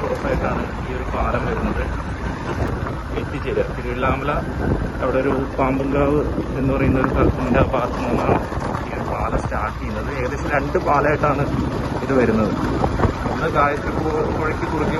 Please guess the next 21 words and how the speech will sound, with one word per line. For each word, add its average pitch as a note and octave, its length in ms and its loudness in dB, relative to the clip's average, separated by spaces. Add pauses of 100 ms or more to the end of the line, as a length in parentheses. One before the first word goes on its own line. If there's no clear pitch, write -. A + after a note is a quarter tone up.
(100)
ഒന്ന് C#3 220 2
പാലം. - 280 6 (1120)
അപ്പോൾ - 220 -4
പാലത്തിലൂടെ B2+ 520 -2
നമുക്ക് D3 240 -2
കയറാൻ C#3 300 2
പറ്റില്ല, C3 260 0 (160)
അതിൻ്റെ C3 240 0 (200)
താഴത്തോടെ C3 460 2
തന്നെ D3 160 2 (100)
നമുക്കൊരു C3+ 380 0
ചെറിയൊരു C3 340 -2 (440)
ഓഫ് B2 180 2
റോഡ് C3+ 240 2
വഴി B2 180 2 (320)
ജനങ്ങൾക്ക് A#2+ 420 2
പെട്ടെന്ന് B2 360 2
പോകാൻ A#2+ 280 2
വേണ്ടിയിട്ട് B2 320 0 (1000)
ഇപ്പോൾ C3+ 200 0
താൽക്കാലികമായിട്ടുണ്ട്. B2+ 840 0